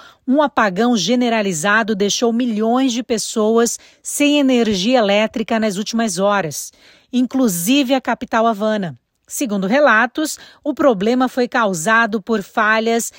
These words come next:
em usinas termoelétricas e pela escassez de combustível para gerar energia. Com isso, casas, hospitais e comércios têm enfrentado interrupções frequentes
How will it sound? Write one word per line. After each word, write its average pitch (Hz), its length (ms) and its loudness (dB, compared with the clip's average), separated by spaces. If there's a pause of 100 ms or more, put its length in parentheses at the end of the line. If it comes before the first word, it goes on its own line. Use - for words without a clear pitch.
(160)
em 254 180 2
usinas 233 560 0
termoelétricas 220 1160 -2 (180)
e 254 80 -6
pela 285 260 2
escassez 254 840 -2
de 180 120 -6
combustível 254 1000 -2 (280)
para 247 240 2
gerar 226 640 0
energia. 226 880 -2 (380)
Com 302 240 2
isso, 285 380 0 (100)
casas, 240 760 0
hospitais 214 1000 -2 (240)
e 247 120 -8
comércios 220 880 0 (340)
têm 339 260 -2
enfrentado 247 760 0
interrupções 247 960 -2
frequentes 247 1040 -4